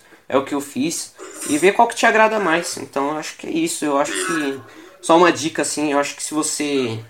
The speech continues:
é, não tem tanto dinheiro pra comprar um PlayStation cinco, um Xbox Series X, mas você tá louco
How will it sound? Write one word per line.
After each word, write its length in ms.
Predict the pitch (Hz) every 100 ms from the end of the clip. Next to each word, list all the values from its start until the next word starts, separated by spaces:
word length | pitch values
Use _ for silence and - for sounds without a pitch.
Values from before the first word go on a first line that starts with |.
| - _ - - - - - - - -
é, 500 | 123 117 117 117 107 98 - - _ -
não 120 | 143
tem 180 | 160 160
tanto 260 | 147 151 151
dinheiro 440 | 143 139 135 135 127
pra 120 | 135
comprar 420 | 135 135 135 123
um 200 | 123 117
PlayStation 500 | 117 127 135 127 131
cinco, 340 | 127 131 127
um 200 | 127 127
Xbox 260 | - - 123
Series 400 | - 135 135 120
X, 280 | 123 - -
mas 160 | 117 123
você 200 | 120 131
tá 200 | - 131
louco 460 | 127 160 - 131